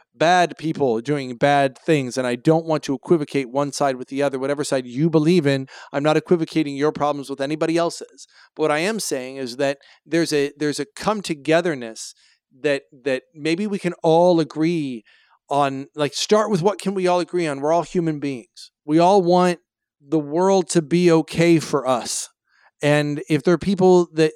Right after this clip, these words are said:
that you care about who come after you, whether they're your children or their, you know, nieces and nephews or friends or whatever, you want when you're done for the next people to,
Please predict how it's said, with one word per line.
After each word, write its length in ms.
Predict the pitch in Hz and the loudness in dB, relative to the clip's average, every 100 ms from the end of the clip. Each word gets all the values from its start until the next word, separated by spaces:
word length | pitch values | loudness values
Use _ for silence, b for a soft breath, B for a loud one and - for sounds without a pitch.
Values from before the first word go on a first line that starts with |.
| 151 | 0
that 220 | 147 147 | 0 0
you 160 | 151 143 | -6 -4
care 200 | 175 180 | 2 2
about 220 | 160 156 | 2 2
who 140 | 143 | -2
come 220 | 147 156 156 | -2 -2 0
after 260 | 156 - | 0 -2
you, 140 | 160 139 | -4 -2
whether 260 | 135 131 | -2 -2
they're 300 | 127 131 123 117 b b b | -2 -2 -2 -6 b b b
your 180 | - 139 | -2 -2
children 640 | 131 - 190 180 160 147 | 0 2 4 4 2 0
or 100 | 139 | -2
their, 400 | 131 131 127 131 135 | -4 -2 -2 -4 -8
you 120 | 131 | -10
know, 40 | 123 | -8
nieces 380 | 135 175 - 139 | -4 -4 -4 -6
and 100 | 151 | -2
nephews 420 | 170 - 156 131 | 0 0 -4 -4
or 60 | 135 | -4
friends 560 | - 175 170 165 151 143 | -4 -2 0 -2 -6 -6
or 60 | |
whatever, 440 | 135 151 170 151 139 b b b | -4 -2 0 0 -4 b b b
you 200 | 147 180 | -10 -4
want 400 | 185 190 170 - b b | 0 2 0 -10 b b
when 280 | 156 170 170 | -2 0 0
you're 220 | 165 165 | 0 0
done 600 | 147 196 214 160 139 131 - b _ | 2 4 4 4 0 -6 -14 b _
for 140 | - 170 | -4 -2
the 140 | 156 | -2
next 480 | 160 202 214 - - | 0 0 0 -4 -6
people 560 | - 131 117 107 117 _ - | -6 -2 -2 -2 -6 _ -4
to, 400 | 185 180 175 | 0 0 -2